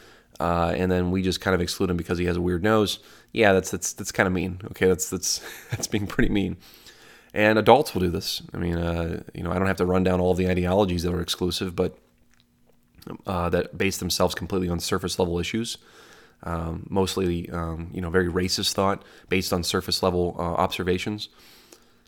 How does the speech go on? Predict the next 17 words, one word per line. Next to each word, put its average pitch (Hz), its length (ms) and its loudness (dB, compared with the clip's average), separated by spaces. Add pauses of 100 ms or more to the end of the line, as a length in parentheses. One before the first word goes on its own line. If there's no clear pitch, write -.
(140)
Yeah, 120 360 4
I - 60 -2
mean, 101 140 2
if 95 60 0
people 117 220 0
jump 107 180 4
to 110 60 0
those 101 140 4
kinds 98 260 0
of 90 60 -4
conclusions, 95 480 0
then 90 100 -2
there's 92 180 0
a - 60 -2
heart 113 200 4
issue - 240 0
there. - 240 -4